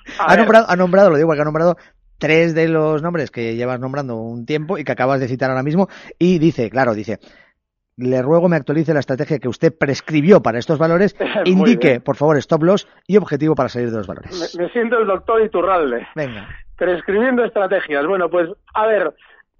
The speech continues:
Speaker 1: son valores de largo plazo que están muy bien, ¿vale? Entonces, a la hora de especular, siempre explicamos que todo puede salir, eh, puntualmente mal, pero si estamos en un valor alcista, normalmente ese salir mal las cosas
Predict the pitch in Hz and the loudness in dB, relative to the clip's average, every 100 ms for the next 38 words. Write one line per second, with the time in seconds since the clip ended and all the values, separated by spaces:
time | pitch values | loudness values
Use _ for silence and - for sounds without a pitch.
0 | 247 349 403 359 349 262 269 277 254 269 | -2 0 0 0 0 0 0 0 0 0
1 | 269 202 240 233 208 196 165 143 110 _ | 0 -2 -2 -2 -2 0 0 -2 -4 _
2 | _ 165 254 302 202 185 175 _ - 170 | _ -2 0 0 -2 -4 -6 _ -6 -2
3 | 247 269 240 - 208 196 269 262 - 233 | 0 0 -2 -4 -4 -2 -2 -2 -4 -6
4 | 208 - 170 180 190 190 175 208 - 240 | -6 -6 -6 -4 -4 -6 -6 -8 -4 -2
5 | 202 - 196 190 170 185 190 - - - | -2 -2 -2 -2 -2 -2 -4 -8 -20 -20
6 | - 165 143 143 170 160 190 196 190 196 | -10 -10 -10 -10 -8 -4 -2 -2 -4 -2
7 | 214 233 226 233 214 208 208 254 254 226 | -2 -2 0 0 -2 -4 -2 -4 -2 -2
8 | 240 208 208 165 156 277 240 214 247 - | -2 0 0 0 -2 -10 -6 -4 -4 -8
9 | - _ - 202 233 294 294 285 269 240 | -20 _ -6 -2 0 0 -2 -4 -6 -4
10 | 240 262 240 247 254 240 - 240 247 | -4 -2 -2 0 0 -2 -6 -2 -4